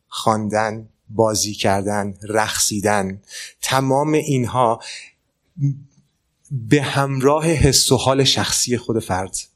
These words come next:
این مجموعه باعث، اه، در واقع نشانه‌های خلاقیت و بیانگری موسیقی، موسیقایی کودکان هستن،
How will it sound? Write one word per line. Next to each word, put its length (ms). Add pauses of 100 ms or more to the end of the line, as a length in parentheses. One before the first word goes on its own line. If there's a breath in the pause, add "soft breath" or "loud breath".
(220)
این 460
مجموعه 680
باعث، 380 (120)
اه، 240
در 180
واقع 400 (380 loud breath)
نشانه‌های 1000
خلاقیت 760
و 80
بیانگری 540
موسیقی، 420 (140)
موسیقایی 840 (380 loud breath)
کودکان 360
هستن، 360